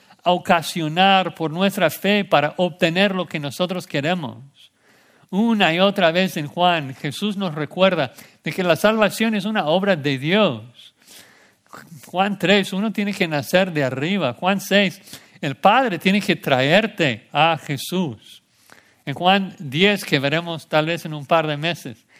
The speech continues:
este, Jesucristo dice, "Doy mi vida por mis ovejas". Y luego, hablando de nosotros los gentiles, dice,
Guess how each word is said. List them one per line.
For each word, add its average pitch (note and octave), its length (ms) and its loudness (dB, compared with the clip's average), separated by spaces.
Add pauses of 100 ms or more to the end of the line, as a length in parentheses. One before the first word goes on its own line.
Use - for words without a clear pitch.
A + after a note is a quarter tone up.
(300)
este, C#3 800 -8 (260)
Jesucristo E3+ 640 -2
dice, F3+ 280 0
"Doy F#3+ 300 2
mi G3 160 -2
vida G3+ 300 2
por E3+ 220 0
mis F#3 320 -4
ovejas". E3 600 0
Y E3 80 -8
luego, F3 280 2
hablando F3+ 480 2
de G3+ 60 -2
nosotros G3 360 0
los F3+ 160 -6
gentiles, G#3 560 -2 (240)
dice, F3+ 280 0